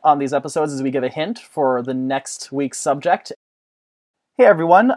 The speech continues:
uh, this is Tanner and Lindsay from the future, just butting in here quickly, because shortly after we announced that we'd finished recording this episode,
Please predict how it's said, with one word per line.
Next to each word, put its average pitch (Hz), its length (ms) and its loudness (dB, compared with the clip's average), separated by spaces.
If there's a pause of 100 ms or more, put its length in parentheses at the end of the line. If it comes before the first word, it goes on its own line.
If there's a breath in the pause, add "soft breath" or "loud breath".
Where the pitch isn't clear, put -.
uh, 151 280 12
this 214 220 0
is 196 220 0
Tanner 180 380 -2
and 165 100 -2
Lindsay 160 340 0
from 151 220 -4
the 120 80 -2
future, 208 460 -2
just 127 280 -2
butting 127 220 0
in 120 80 -4
here 127 180 -4
quickly, 196 460 -2
because 143 720 -2 (160)
shortly 175 400 -2
after 220 420 4
we 151 280 -2
announced 135 440 0
that 143 120 -2
we'd 143 200 -2
finished 139 440 -6
recording 139 680 -2
this 202 240 -4
episode, 139 540 -2